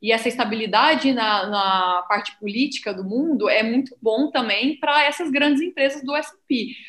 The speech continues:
porque essas empresas estão inseridas numa cadeia de, de produção global, né? Eu costumava falar lá atrás, quando começou o trade war, assim, "Poxa, imagina que você é a Dell, que faz semicondutor espalhado pelo mundo inteiro.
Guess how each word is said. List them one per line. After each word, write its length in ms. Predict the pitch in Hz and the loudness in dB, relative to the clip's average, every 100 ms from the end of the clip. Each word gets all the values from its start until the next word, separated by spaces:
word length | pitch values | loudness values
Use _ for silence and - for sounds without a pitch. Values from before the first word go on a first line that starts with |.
| - | -6
porque 220 | - 349 220 | -4 0 0
essas 240 | 214 247 | 0 -2
empresas 400 | 302 269 247 285 | 0 0 0 -2
estão 360 | - - 294 415 | -4 -2 0 -2
inseridas 460 | - 294 285 247 | -2 0 0 -2
numa 200 | 247 233 | -4 -2
cadeia 360 | 247 214 220 208 | -2 0 0 0
de, 220 | 196 196 | -4 -8
de 120 | 180 | -8
produção 420 | 202 202 196 190 | -10 -10 -8 -10
global, 500 | 175 170 165 156 147 | -6 -6 -2 -2 -2
né? 240 | 156 165 160 | -4 -4 -2
Eu 240 | 208 208 | 0 -2
costumava 460 | - - 233 240 262 | -6 -12 -4 -2 0
falar 300 | 262 226 226 | 0 2 2
lá 100 | 214 | 0
atrás, 420 | 208 240 269 247 - - - | -2 2 2 2 -6 -18 -8
quando 160 | 240 233 | -6 -4
começou 380 | 247 233 - 233 | -2 -2 -2 -2
o 20 | |
trade 300 | 240 226 214 | -2 -4 0
war, 160 | 277 | 0
assim, 200 | 269 285 | 0 -2
"Poxa, 280 | 277 311 - | 0 0 2
imagina 520 | 277 269 226 269 349 | 2 2 2 0 -2
que 140 | 339 269 | -4 -6
você 280 | 254 - 285 | -6 -4 -2
é 160 | 277 | 0
a 80 | 294 | -2
Dell, 420 | 208 214 202 165 - _ _ | -2 0 0 -2 -8 _ _
que 100 | 254 | 0
faz 240 | 240 269 | 4 4
semicondutor 640 | 269 277 277 285 247 254 285 | 4 2 2 2 2 0 -2
espalhado 580 | 285 - 254 254 269 - | -2 -2 2 2 0 -2
pelo 160 | 294 277 | 0 2
mundo 240 | 294 349 | 0 -2
inteiro. 440 | 349 - 214 196 | -6 -2 -2 -2